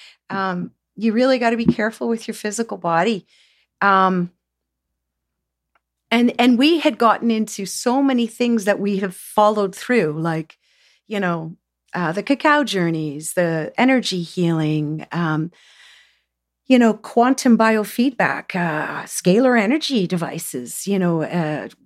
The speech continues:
transpersonal counseling, uh, coaching, um, sessions with people. And I was, I was still coming off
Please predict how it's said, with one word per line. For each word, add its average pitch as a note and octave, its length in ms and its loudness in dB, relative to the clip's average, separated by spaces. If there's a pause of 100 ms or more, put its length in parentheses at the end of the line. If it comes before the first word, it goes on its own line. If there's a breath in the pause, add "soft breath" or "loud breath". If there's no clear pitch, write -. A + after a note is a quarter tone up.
(140)
transpersonal G#3+ 920 0
counseling, F#3+ 720 0
uh, C#3 600 -6
coaching, D#3 1040 0 (280)
um, C#3+ 440 -8 (1120 soft breath)
sessions F#3+ 600 -6
with F3+ 200 -8
people. E3+ 560 -6
And F#3+ 480 0
I G3 120 -2
was, - 420 -8 (180)
I G#3 80 0
was G3+ 220 -8
still C#4+ 460 -2 (100)
coming C4+ 440 2
off G#3 540 -2